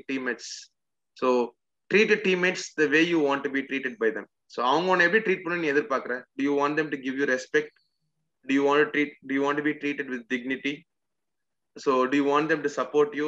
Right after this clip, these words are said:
Do you want them to care for you? So இதெல்லாம் உனக்கு வேணும்னா first you have to give it so that you get it back. Next, uh, uh, is about the coach. So அதுக்கு வந்து first, uh, we have picture.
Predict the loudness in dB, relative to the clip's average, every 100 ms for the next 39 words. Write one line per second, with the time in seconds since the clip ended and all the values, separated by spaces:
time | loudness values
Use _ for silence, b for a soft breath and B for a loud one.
0 | -4 -6 -6 -2 -4 -4 0 2 2 0
1 | -2 -2 -8 _ _ _ -10 -2 2 4
2 | 4 2 0 0 0 -2 -4 -6 -6 -2
3 | -2 -2 -2 0 0 -2 -6 -2 -2 -2
4 | -4 -4 -6 -8 -10 -10 _ _ _ _
5 | _ _ _ _ _ _ _ _ _ _
6 | _ _ _ _ _ _ _ _ _ _
7 | _ _ _ _ _ _ _ _ _ _
8 | _ _ _ _ _ _ -4 -2 -2 -8
9 | -12 -2 0 2 0 -6 _ _ _ _
10 | _ _ -4 2 2 2 -2 -6 -14 -14
11 | -8 -4 -2 -4 -4 0 0 -2 -12 -20
12 | _ -2 -2 0 -2 -2 0 0 0 0
13 | 4 6 4 2 -4 _ _ _ _ 0
14 | 2 2 -2 -4 -2 -2